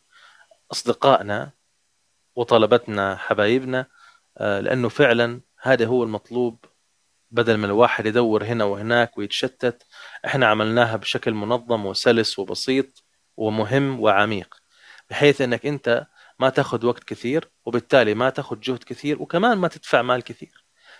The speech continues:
في النهاية العملية بتكون متزنة، وب-، ب-، بما إني أنا مهندس يعني، فهندست الأمور هذه والحمد لله. فالمسألة هذه أنت بإيدك، ما في شيء مو بإيدك، ما في شيء مو بإيدك.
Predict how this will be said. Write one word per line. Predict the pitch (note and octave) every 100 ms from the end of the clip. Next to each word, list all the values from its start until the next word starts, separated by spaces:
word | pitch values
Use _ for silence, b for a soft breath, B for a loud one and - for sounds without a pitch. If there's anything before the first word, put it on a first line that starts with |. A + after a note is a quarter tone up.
| b
في |
النهاية | E3+ E3 E3+
العملية | D3+ B2+ C#3 D3+
بتكون | B2+ - D#3
متزنة، | C3 A2+ D3 A2+ A2 A2+
وب-، | C3 B2+
ب-، | B2+ C3 C#3+ C3
بما | C3+ F3
إني | F3+ D#3+
أنا | E3
مهندس | C#3+ C#3 F3+ C#3 B2+ -
يعني، | B2+ C3 C3 D3 B B B B
فهندست | C#3 C#3+ B2 C3+ - -
الأمور | A#2 A2 A#2 A2+
هذه | G#2 A2+ G#2+ A2+ C#3 _ b b -
والحمد | C3+ C#3 F3+ E3+
لله. | D#3+ D3+ C#3+ A#2 _ b b -
فالمسألة | B2 D3 D3+ C#3+ C3+
هذه | B2 C#3 C3 C3 C3 _ -
أنت | C#3 C3 - A#2+ A2+ -
بإيدك، | A2+ C#3+ C3 G#2+ G2+ - - -
ما | A#2+ B2+
في | C#3 C3+
شيء | - C3 A#2+
مو | A#2
بإيدك، | A2 A2+ A2 G2+ -
ما | B2+
في | B2
شيء | A#2+ B2+
مو | A#2+ A2+
بإيدك. | - G#2 G2 -